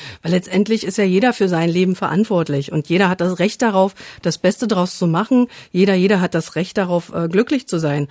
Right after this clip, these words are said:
Nur, dass halt Glück nicht, äh, per Definition so oder so, äh, praktiziert wird, sondern dass das sehr individuell ist. Also wie gesagt, ähm, da kann man auch wieder nur die weibliche Führungskraft stärken, also die, die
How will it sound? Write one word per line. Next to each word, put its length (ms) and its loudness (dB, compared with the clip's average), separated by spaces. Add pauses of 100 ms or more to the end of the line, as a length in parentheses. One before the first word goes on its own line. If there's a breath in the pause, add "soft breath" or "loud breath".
(380 loud breath)
Nur, 160 2
dass 180 0
halt 160 -2
Glück 300 -2
nicht, 280 0
äh, 260 0
per 180 -4
Definition 880 0
so 120 -2
oder 240 2
so, 260 0
äh, 200 -10 (420)
praktiziert 640 -2
wird, 160 -2
sondern 240 2
dass 140 -2
das 160 -6
sehr 160 0
individuell 540 0
ist. 260 -6 (480 loud breath)
Also 240 -2
wie 80 0
gesagt, 500 -2
ähm, 240 2 (160)
da 160 0
kann 140 -2
man 100 2
auch 220 -2
wieder 160 4
nur 120 4
die 160 0
weibliche 420 0
Führungskraft 720 -2
stärken, 600 0
also 160 -14
die, 240 -4
die 240 -4